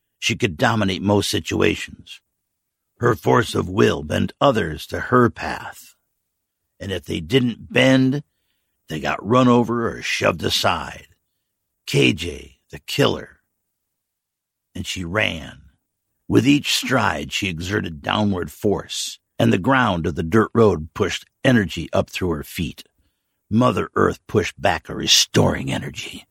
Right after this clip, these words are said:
Janet felt the animal joy of exertion. Her legs protested at first,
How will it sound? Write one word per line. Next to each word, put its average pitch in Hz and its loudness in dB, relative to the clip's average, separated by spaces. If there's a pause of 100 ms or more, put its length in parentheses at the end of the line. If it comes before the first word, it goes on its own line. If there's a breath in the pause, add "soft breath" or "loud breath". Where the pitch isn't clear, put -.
(180)
Janet 123 0
felt - -2
the - -10 (100)
animal 107 0 (100)
joy 55 2
of - -12
exertion. - -2 (320)
Her 131 2
legs 131 2
protested 101 -2
at 80 -10
first, - -2